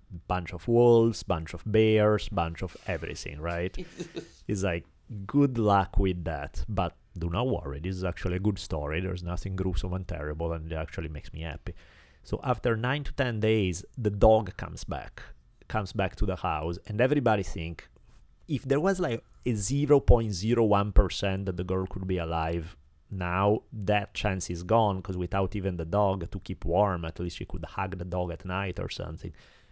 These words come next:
Speaker 1: She's done. Well, the dog take them, like, is trying to get their attention and take the rescuers, which have been looking for her everywhere and they couldn't find her,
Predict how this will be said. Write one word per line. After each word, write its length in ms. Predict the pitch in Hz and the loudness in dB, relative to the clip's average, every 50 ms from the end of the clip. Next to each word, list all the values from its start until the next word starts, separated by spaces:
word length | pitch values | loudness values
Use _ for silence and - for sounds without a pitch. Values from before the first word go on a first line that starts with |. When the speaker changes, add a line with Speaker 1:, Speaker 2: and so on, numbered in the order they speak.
| - _ | -20 _
Speaker 1:
She's 280 | - - - 98 80 78 | -10 -6 -6 -6 -4 -4
done. 360 | 82 87 82 73 71 76 73 - - - _ _ _ _ _ _ - | -4 -4 -4 -4 -6 -8 -12 -16 -20 -20 _ _ _ _ _ _ -4
Well, 120 | - 107 107 | -4 0 0
the 100 | 107 113 | 0 0
dog 320 | 120 135 147 151 147 135 - _ | 2 2 2 2 0 -4 -2 _
take 300 | - 139 147 - - 123 | 2 2 2 0 -2 -6
them, 240 | 95 78 78 85 95 - - _ _ _ _ - | -4 -4 -4 -6 -8 -12 -16 _ _ _ _ -4
like, 300 | - 98 85 82 - - | -4 -4 -4 -4 -6 -6
is 240 | 101 90 80 80 78 - - - _ - - - _ - _ _ | -4 -4 -4 -6 -10 -14 -20 -20 _ -20 -20 -20 _ -20 _ _
trying 220 | - 113 107 120 123 | 0 2 2 0 -2
to 60 | - 120 | -2 2
get 200 | 113 120 117 113 | 2 2 4 4
their 100 | 113 110 | 2 2
attention 680 | 113 110 - - 95 85 82 85 - - - 92 98 - - | 0 0 0 -2 -2 -2 -4 -4 -6 -6 -6 -6 -6 -6 -6
and 300 | 110 104 101 98 - - | -6 -4 -4 -6 0 4
take 380 | - 120 123 123 120 - 127 | 4 6 6 4 2 -2 -2
the 100 | 107 104 | 0 2
rescuers, 680 | 101 101 104 104 101 - - - 98 90 87 87 - - | 2 4 4 2 2 -2 -4 -2 0 0 0 0 0 0
which 120 | 104 - - | -2 0 0
have 140 | 104 98 | -2 -2
been 200 | 101 98 98 101 104 | -2 -2 -2 0 2
looking 320 | 123 123 - - 143 135 | 2 2 2 0 -2 -2
for 260 | - - 110 104 104 | 0 2 4 6 6
her 180 | 98 95 95 95 - | 6 4 4 2 0
everywhere 460 | 120 110 98 104 101 92 92 90 87 | 0 0 2 2 2 2 2 2 0
and 100 | 85 85 | -2 -2
they 80 | 85 87 | -4 -4
couldn't 300 | 82 - 104 98 87 85 | -2 -2 -2 -2 -2 -2
find 300 | - - 113 117 117 110 | -2 -2 -2 0 0 0
her, 120 | 98 90 | -2 -2